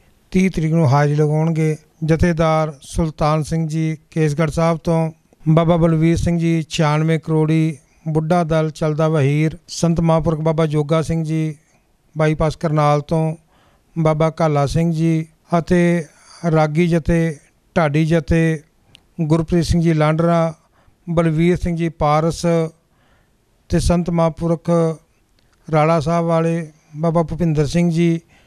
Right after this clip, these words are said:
ਤੇ ਹੋਰ ਰਾਗੀ ਜਥੇ, ਕਥਾਵਾਚਕ ਇਸ ਸਥਾਨ ਦੇ ਉੱਤੇ ਪਹੁੰਚ ਰਹੇ ਨੇ ਤੇ ਸੰਗਤ ਨੂੰ ਅਪੀਲ ਕਰਦੇ ਹਾਂ ਕਿ ਵੱਧ ਚੜ੍ਹ ਕੇ ਸੰਗਤਾਂ ਇਸ ਸੱਤ ਦਿਨ ਦੇ ਮਹਾਨ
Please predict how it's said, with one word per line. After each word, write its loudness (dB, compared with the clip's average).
ਤੇ 2
ਹੋਰ 2
ਰਾਗੀ 0
ਜਥੇ, -2
ਕਥਾਵਾਚਕ 0
ਇਸ 2
ਸਥਾਨ 0
ਦੇ -4
ਉੱਤੇ -2
ਪਹੁੰਚ 0
ਰਹੇ 2
ਨੇ 0
ਤੇ 2
ਸੰਗਤ 0
ਨੂੰ 0
ਅਪੀਲ 0
ਕਰਦੇ -2
ਹਾਂ 0
ਕਿ 0
ਵੱਧ 0
ਚੜ੍ਹ -4
ਕੇ -6
ਸੰਗਤਾਂ -2
ਇਸ 0
ਸੱਤ -2
ਦਿਨ 0
ਦੇ 0
ਮਹਾਨ 0